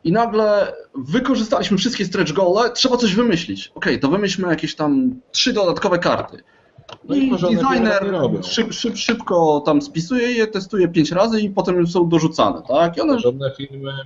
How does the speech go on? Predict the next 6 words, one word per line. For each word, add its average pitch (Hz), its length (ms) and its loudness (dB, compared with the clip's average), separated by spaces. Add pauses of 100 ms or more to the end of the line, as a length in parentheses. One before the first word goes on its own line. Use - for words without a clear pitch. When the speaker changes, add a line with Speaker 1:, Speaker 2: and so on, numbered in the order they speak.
Speaker 2:
mają, 135 360 2
wiesz, 101 420 0
przygotowane 113 600 0
stretch 107 300 -4
gole 104 360 2
do 95 460 -4